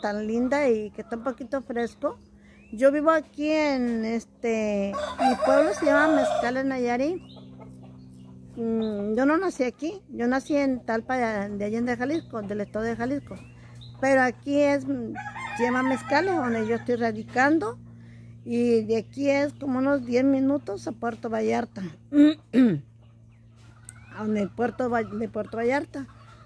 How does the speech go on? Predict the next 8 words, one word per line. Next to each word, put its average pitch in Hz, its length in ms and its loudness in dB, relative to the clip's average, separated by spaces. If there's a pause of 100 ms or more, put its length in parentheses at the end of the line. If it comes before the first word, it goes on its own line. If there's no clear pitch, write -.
(260)
<clears throat> 254 600 6
Aquí 202 300 -2
es 254 340 2
Nayarit 254 500 2 (280)
y 220 320 2
Vallarta 226 640 0
es 233 220 -2
Jalisco. 240 600 -2